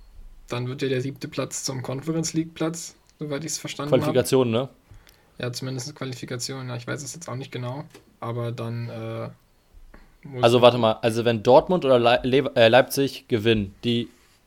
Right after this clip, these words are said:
Speaker 2: äh, den Pokal,
Speaker 1: Ja.
Speaker 2: dann wird der sechste zum Europa League Platz
Speaker 1: Mhm.
Speaker 2: und der siebte zum Conference League Qualifikationsplatz.
Speaker 1: Ja, genau, so müsste das sein.
Speaker 2: Okay. <laughs> Alter, für halbe, fast die halbe Bundesliga dann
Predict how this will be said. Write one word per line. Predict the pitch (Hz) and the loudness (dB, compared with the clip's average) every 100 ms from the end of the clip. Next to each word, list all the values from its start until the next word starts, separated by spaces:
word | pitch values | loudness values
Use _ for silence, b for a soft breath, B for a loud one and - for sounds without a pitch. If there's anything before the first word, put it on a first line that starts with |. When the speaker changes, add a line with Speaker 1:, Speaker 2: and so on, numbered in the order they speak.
| _ | _
Speaker 2:
äh, | 120 | -4
den | 120 | -2
Pokal, | 123 110 113 107 101 b b | -2 4 6 6 4 b b
Speaker 1:
Ja. | - 127 | -6 0
Speaker 2:
dann | 117 | 4
wird | 120 135 | 6 6
der | 127 | 6
sechste | 107 127 151 - 165 143 | 6 6 6 0 -4 -4
zum | - 131 | -2 0
Europa | 131 117 127 160 | 4 4 4 4
League | 156 160 | 2 0
Platz | 165 180 180 - - - | 2 0 0 -16 -20 -8
Speaker 1:
Mhm. | 139 127 123 | -4 -2 -2
Speaker 2:
und | 120 | 2
der | 131 | 2
siebte | 110 160 160 151 | 4 4 2 -2
zum | 147 | -2
Conference | 131 127 120 113 | 0 0 2 -2
League | 113 | -2
Qualifikationsplatz. | 117 110 104 107 107 | -2 -2 -2 -6 -4
Speaker 1:
Ja, | 123 127 | 0 0
genau, | 120 120 | 0 -2
so | 117 | -2
müsste | 117 117 - | -4 -4 -6
das | 120 - | -8 -8
sein. | 113 117 _ | -8 -10 _
Speaker 2:
Okay. | 113 110 107 101 - _ _ _ | -14 -8 -6 -6 -10 _ _ _
<laughs> | - - - 139 - b b b - | -20 -18 -20 -20 -20 b b b -12
Alter, | 117 104 101 | -6 -6 -6
für | - 110 | -8 0
halbe, | 117 127 127 | 4 4 2
fast | - 131 | -4 -2
die | 131 | 0
halbe | 127 123 | 0 0
Bundesliga | 123 135 131 131 131 127 | -2 -4 -4 -2 4 4
dann | 120 123 | 4 0